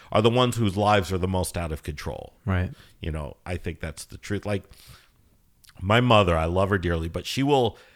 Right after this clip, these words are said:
Speaker 1: everything's either a guilt trip, advice, or suggestion, and this, that, this, this, this, this. But yeah, it's mainly because her life is so out of control. She needs to feel like she has that control over somebody else.
Speaker 2: Mm.
Speaker 1: I think that's the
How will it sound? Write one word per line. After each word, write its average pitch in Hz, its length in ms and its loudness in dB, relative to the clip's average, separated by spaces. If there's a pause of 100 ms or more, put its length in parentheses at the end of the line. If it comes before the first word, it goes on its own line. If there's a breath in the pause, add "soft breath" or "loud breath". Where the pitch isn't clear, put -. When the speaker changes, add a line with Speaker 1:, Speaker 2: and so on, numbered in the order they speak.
(560 soft breath)
Speaker 1:
everything's 139 480 4
either 117 160 4
a 95 80 2
guilt 113 260 4
trip, - 440 0
advice, 101 760 0 (120)
or 95 260 6
suggestion, 104 840 0
and 98 160 -2
this, 110 180 0
that, 110 260 -2
this, 113 180 2
this, 117 200 0
this, 113 200 -4
this. 113 180 -2 (600 soft breath)
But 127 100 4
yeah, 123 140 4
it's - 140 -4 (100)
mainly 127 320 2
because 101 280 -2
her 117 140 2
life 85 240 -2
is 80 80 -4
so 90 120 -4
out 73 100 -6
of - 80 -16
control. - 420 -12
She - 200 -6
needs 101 220 -4
to - 80 -8
feel 95 180 -10
like 87 160 -10
she - 180 -10
has 78 300 -10
that - 260 -14
control 73 360 -12
over 55 120 -14
somebody 62 360 -10
else. - 300 -14
Speaker 2:
Mm. 90 280 2
Speaker 1:
I - 540 -20
think 82 140 -6
that's 73 180 -8
the 65 140 -10